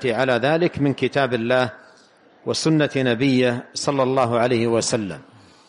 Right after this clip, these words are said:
بدأ بالكتاب أو بدأ الكتاب بالبسملة، بسم الله الرحمن الرحيم، اقتداء بكتاب الله عز وجل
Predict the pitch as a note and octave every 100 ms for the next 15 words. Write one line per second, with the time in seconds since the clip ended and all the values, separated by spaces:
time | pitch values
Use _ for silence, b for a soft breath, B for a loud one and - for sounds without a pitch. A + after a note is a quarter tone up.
0 | b b b b b _ B2 F3 G3 F3
1 | D#3+ D#3 C#3 C#3+ B2+ A#2+ A#2+ C3+ D3+ C#3+
2 | - C3+ D3+ D#3+ E3+ - B2+ B2+ D#3 D#3+
3 | C#3 A#2 C3+ - D#3 C#3+ B2+ C3+ A#2+ C3+
4 | - C3 A2+ F2 - - _ _ - -
5 | B2+ C3 B2 A#2 B2 A#2 C3 C#3 A#2+ A2+
6 | A#2 - D#3+ F#3 F3 - D3+ E3 D#3+ C3+
7 | B2 - B2+ D3 C3+ A#2+ A#2 C#3+ D#3+ B
8 | B B B B A2 C3+ A2+ C3+ B2+ C3+
9 | E3